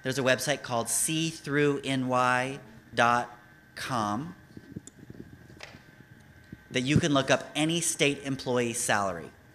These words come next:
including mine. And you're all gonna look up my salary now. <laughs> That's fine, it's public information.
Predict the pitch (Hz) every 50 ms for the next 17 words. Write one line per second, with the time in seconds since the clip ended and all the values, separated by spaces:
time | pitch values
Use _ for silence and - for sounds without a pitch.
0 | - - - - - - - 107 98 - 120 110 110 104 101 92 90 85 82 82
1 | - - - - - - - - - - - - - - - 95 98 107 107 110
2 | 110 120 120 113 110 110 107 - 110 101 110 107 - 110 98 90 - - - 294
3 | - - 403 - - 226 - - 269 247 508 - 233 254 - - 311 311 480 -
4 | 311 - - - - - - - - 220 208 - - 202 - - - - - -
5 | - - - - - - - - - - - 113 - - 175 170 170 175 175 160
6 | 135 - - 175 156 165 165 151 139 139 131 113 107 - 87